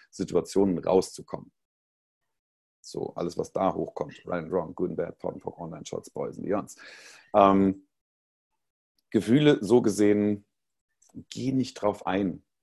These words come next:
Frag dich wirklich, ist das der einzige Weg? Ist das das Einzige, was ich jetzt in diesem Moment wahrnehmen kann? Und spätestens, wenn's nicht der Fall ist,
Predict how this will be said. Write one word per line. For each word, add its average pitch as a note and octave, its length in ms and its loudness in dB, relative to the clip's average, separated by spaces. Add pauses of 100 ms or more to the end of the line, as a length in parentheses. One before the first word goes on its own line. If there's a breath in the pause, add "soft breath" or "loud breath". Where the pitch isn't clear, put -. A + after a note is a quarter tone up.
(260 soft breath)
Frag A#2+ 340 -2
dich A#2 200 -10
wirklich, A2+ 380 -4
ist - 180 -12
das - 140 -12
der - 160 -2
einzige F#2+ 480 -6
Weg? F2+ 200 -10
Ist - 140 -16
das G#2 140 -6
das G2 300 -8
Einzige, B2+ 560 -2
was F#2+ 160 -6
ich - 140 -18
jetzt A2 300 -2
in F#2+ 160 -6
diesem G#2+ 320 -6
Moment F#2+ 460 -2
wahrnehmen E2+ 520 -2
kann? F#2 240 -12 (1400)
Und G#2 180 0
spätestens, C3+ 720 0
wenn's A2 300 -2
nicht A#2+ 320 0
der C3 100 0
Fall G#2+ 300 4
ist, - 420 -6